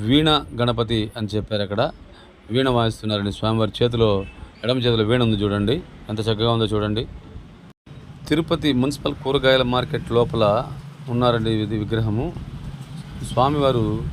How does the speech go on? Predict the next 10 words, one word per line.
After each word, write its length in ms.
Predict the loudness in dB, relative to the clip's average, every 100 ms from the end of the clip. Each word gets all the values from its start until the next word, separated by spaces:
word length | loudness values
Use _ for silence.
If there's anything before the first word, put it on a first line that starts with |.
| -8 -8 -6 -4 -2 2 4
ఎడమ 140 | 4 2
వైపు, 180 | 0 -2
కుడివైపు 380 | -2 0 0 0 -2 -4 -12 -20 -20 -10
సిద్ధి, 320 | -8 -2 -2 -2
బుద్ధి 280 | -2 -2 -2 -2 -10 -12
ఇద్దరిని 340 | -4 0 0 -2
కూర్చోబెట్టుకుని 640 | -4 -2 0 0 0 -2 -2 -8 -14 -14 -4
స్వామివారు 460 | 0 2 4 2 2 -2 -8 -16 -14 -4
భక్తులకు 460 | -2 0 -2 0 -2 -2 -8 -10 -4
దర్శనమిస్తున్నారండి. 920 | -2 0 0 0 -2 -2 0 0 0